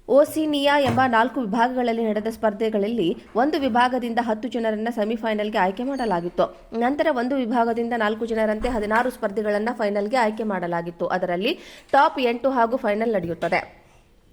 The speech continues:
ವಿಶ್ವಸುಂದರಿಯ ಜೊತೆಗೆ ಫೈನಲ್ ಪ್ರವೇಶಿಸಿದ ಮೂವರಿಗೆ ರನ್ನರ್ ಅಪ್ ಸ್ಥಾನ ಲಭಿಸಲಿದೆ. ಥೈಲ್ಯಾಂಡ್ನ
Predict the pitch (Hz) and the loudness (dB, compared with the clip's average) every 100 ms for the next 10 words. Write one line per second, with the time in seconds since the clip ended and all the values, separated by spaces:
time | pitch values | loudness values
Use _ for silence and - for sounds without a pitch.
0 | - 254 339 320 294 254 247 247 220 214 | -2 0 2 0 0 0 0 0 0 -2
1 | 233 247 220 220 240 220 208 220 220 214 | -4 0 0 0 -2 -2 -2 -4 -4 -4
2 | 202 202 214 208 269 254 196 185 185 - | -2 0 0 0 -2 -2 -2 -4 -6 -2
3 | 233 247 240 196 240 190 185 165 156 160 | 0 0 0 -2 -2 -6 -8 -10 -6 -6
4 | 160 - - - _ _ _ - 277 349 | -8 -14 -20 -20 _ _ _ 0 2 2
5 | 392 392 | 2 2